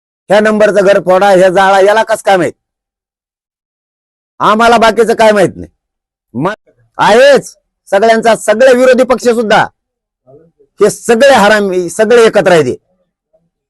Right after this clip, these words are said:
यांनी आमच्या विरोधात षडयंत्र रचलंय, गोरगरिबांच्या पोरांचं कल्याण होऊ नये, आरक्षण मिळू नये म्हणून सगळ्यांनी,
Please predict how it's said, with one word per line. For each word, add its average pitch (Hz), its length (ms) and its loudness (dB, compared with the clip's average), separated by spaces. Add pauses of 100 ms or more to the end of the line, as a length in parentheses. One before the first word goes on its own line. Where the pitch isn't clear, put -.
(260)
यांनी 214 260 0
आमच्या 226 240 0
विरोधात 220 260 2
षडयंत्र 220 420 0
रचलंय, 202 300 -4
गोरगरिबांच्या 202 580 -2
पोरांचं 185 340 -2
कल्याण 180 260 -2
होऊ 170 140 -4
नये, 170 100 -6
आरक्षण 165 300 -8
मिळू 147 220 -8
नये 135 120 -14
म्हणून 135 100 -14
सगळ्यांनी, 202 720 -2